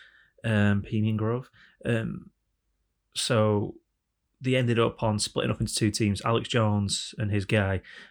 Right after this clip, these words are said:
and John Ronson and his guy. Um, John Ronson and his guy just walk up the drive, straight through the front door,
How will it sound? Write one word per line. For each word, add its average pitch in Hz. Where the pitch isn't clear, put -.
and 101
John 104
Ronson 104
and 101
his 110
guy. -
Um, -
John 123
Ronson 113
and 107
his 104
guy 98
just 110
walk 107
up -
the -
drive, 95
straight 107
through 113
the 98
front 110
door, 98